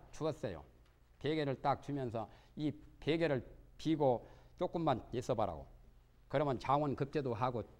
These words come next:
출세도 하고 고관대작을 갈 거라고." 그때 이제 그 여관집에서, 여관방에서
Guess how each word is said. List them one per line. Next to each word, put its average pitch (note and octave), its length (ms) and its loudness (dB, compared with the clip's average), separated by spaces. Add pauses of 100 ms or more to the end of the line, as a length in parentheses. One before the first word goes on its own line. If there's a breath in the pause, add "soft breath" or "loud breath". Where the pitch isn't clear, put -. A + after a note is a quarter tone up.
(180)
출세도 D#3+ 420 -2
하고 G#2+ 240 2 (220)
고관대작을 A#2+ 720 2 (440 soft breath)
갈 - 140 -4
거라고." D2+ 320 -10 (840)
그때 F3 260 -2
이제 E3+ 180 6
그 D3+ 340 0 (720 soft breath)
여관집에서, D3 760 6 (520 soft breath)
여관방에서 C#3 600 4